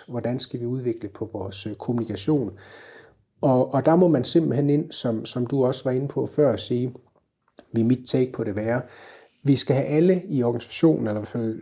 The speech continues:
øh, i, i tale, og så ud fra nogle kriterier, vi opstiller, der handler om, hvordan kan vi gøre noget, der er miljømæssigt bæredygtigt i den her organisation, måske uden at det går ud over, ud af forretningen, få idéer på banen.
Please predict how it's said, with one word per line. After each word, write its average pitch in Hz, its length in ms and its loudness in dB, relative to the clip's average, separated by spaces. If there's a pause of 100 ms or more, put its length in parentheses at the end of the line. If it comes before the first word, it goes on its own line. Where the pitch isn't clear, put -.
øh, 117 300 -6
i, 117 360 -4
i 123 40 -2
tale, 160 540 2 (100)
og 120 140 -8
så 151 240 0 (460)
ud 185 200 2
fra - 200 -6
nogle 117 160 -2
kriterier, 165 440 2
vi 113 120 2
opstiller, 131 480 2
der 107 100 -4
handler 139 340 2
om, 127 80 0
hvordan 123 400 0
kan 113 260 -6
vi 107 240 -4 (420)
gøre 147 240 6
noget, 151 260 8
der 143 80 4
er 113 220 -4
miljømæssigt 123 720 2
bæredygtigt 165 560 4
i 120 60 2
den 131 180 -4
her 127 80 -2
organisation, 117 760 2
måske 123 560 4
uden 143 180 2
at 147 160 -2
det - 100 -4
går - 120 0
ud 139 220 0
over, 104 480 -4
ud 160 120 -6
af 113 100 -6
forretningen, 123 720 -4 (380)
få 135 220 0
idéer 139 400 2 (200)
på - 100 -2
banen. 123 460 -2